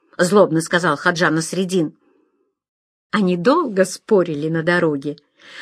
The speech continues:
Редкие прохожие, слышавшие обрывки разговора, почтительно кланялись, принимая Хаджу Насреддина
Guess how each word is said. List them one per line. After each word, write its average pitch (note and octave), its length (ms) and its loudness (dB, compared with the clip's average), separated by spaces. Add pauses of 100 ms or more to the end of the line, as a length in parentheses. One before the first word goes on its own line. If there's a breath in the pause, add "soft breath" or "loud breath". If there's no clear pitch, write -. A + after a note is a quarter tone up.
(120 loud breath)
Редкие F3+ 440 2
прохожие, F3+ 600 4
слышавшие F3+ 640 -2
обрывки E3+ 420 -4
разговора, E3+ 640 0 (260)
почтительно F#3 640 -4
кланялись, D#3 760 -2 (500 soft breath)
принимая F#3 480 2
Хаджу F3 340 -2
Насреддина E3+ 720 2